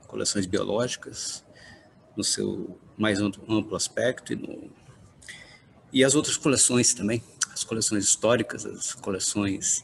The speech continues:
que, de certa forma, muitas delas, as arqueológicas, não deixam de ser biológicas, né? Tratam especificamente de uma espécie, mas lidam efetivamente com, ah, registrar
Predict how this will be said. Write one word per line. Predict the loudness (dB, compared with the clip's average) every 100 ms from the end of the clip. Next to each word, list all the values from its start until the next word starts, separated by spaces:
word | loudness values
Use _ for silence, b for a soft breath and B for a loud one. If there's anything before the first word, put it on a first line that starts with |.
| B B B B -2
que, | 2
de |
certa | 2 2 0
forma, | -4 0 2 4 2 0 -4 -14 -18 -20 -18 -6
muitas | 2 4 4 0 0
delas, | 0 0 -2 -4
as | -4 -2
arqueológicas, | -2 -4 -6 0 2 4 2 0 -6 -8 -10 -8 -8
não | -4
deixam | -2 -2 -2
de | -4
ser | 0
biológicas, | 2 4 2 -2 -10 -16 -20 B B B -4
né? | -2 0
Tratam | 2 2 0 -4 -6 -8 -20 -20 -10
especificamente | -6 -2 0 0 0 0 0 0 -4
de |
uma | -4
espécie, | -2 4 4 4 -2 -8 B B B -2
mas | 0 2
lidam | 2 2 0
efetivamente | 0 0 -2 -2 0 0 -2 -4 -10
com, | -6 -2 -2 -2 -16 B B B B B -8
ah, | -2 2 2 4 2 2
registrar | 4 4 2 2 0 0 -4